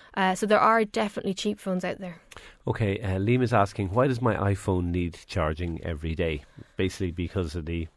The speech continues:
Speaker 2: amount of apps you're using and all that, is it?
Speaker 1: Yeah, like, there's a lot of re-, factors that play there, but it does come down to what you're using it for.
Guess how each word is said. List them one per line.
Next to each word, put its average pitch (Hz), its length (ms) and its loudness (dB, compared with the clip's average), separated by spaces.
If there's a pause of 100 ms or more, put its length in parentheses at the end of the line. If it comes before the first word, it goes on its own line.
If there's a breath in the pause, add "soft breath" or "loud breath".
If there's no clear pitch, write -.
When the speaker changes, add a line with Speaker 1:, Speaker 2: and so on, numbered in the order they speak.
(140)
Speaker 2:
amount 85 260 -4
of 85 80 -4
apps 90 220 -4
you're 110 100 2
using 101 340 2
and 98 80 0
all 101 120 0
that, 110 140 -2
is 165 140 2
it? 262 60 4
Speaker 1:
Yeah, 294 440 6
like, 254 180 2
there's 254 120 2
a 269 40 6
lot 269 220 4
of 285 100 4
re-, 269 180 0
factors 247 340 -2
that 208 120 0
play 226 200 4
there, 214 140 6
but 220 160 2
it 220 80 2
does 262 240 6
come 247 180 6
down 226 260 4
to 214 180 0
what 208 200 2
you're 220 100 0
using 214 340 4
it 208 100 0
for. 208 320 2